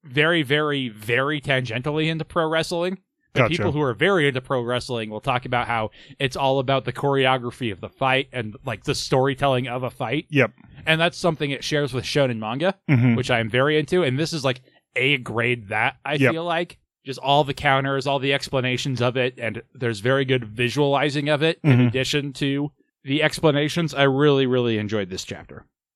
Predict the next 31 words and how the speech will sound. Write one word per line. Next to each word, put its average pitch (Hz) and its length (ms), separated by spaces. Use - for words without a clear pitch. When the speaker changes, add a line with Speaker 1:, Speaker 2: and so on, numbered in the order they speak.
Speaker 2:
Yeah, 160 140
it 139 40
was 110 100
good. 127 180
Speaker 1:
Which 165 220
takes 185 240
us 190 180
to 143 120
Blue 170 180
Box 190 260
number 143 220
one 131 140
hundred 139 240
thirty-three, 139 540
Y, 123 480
which 139 180
I 147 100
also 160 280
really 135 440
enjoyed, 120 260
but 131 80
Speaker 2:
Yeah. 113 420
Speaker 1:
for 95 60
the - 160
opposite 147 560
reasons. 117 640
Speaker 2:
Yeah, 123 380
that, 139 380
that 135 200
moment 120 540
of 104 400